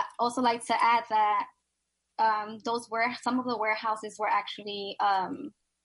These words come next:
they, they had small factories there. Um, like I mentioned in my introduction, uh, my mother actually worked in those warehouses during, um, the time that it wasn't, uh, purchased by these investors. Um, and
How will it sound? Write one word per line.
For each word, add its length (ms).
they, 480
they 80
had 240
small 420
factories 640
there. 320
Um, 460
like 180
I 80
mentioned 460
in 120
my 140
introduction, 800
uh, 300
my 120
mother 460
actually 360
worked 240
in 80
those 160
warehouses 680
during, 500
um, 220
the 100
time 220
that 200
it 100
wasn't, 640
uh, 440
purchased 340
by 220
these 260
investors. 680
Um, 500
and 360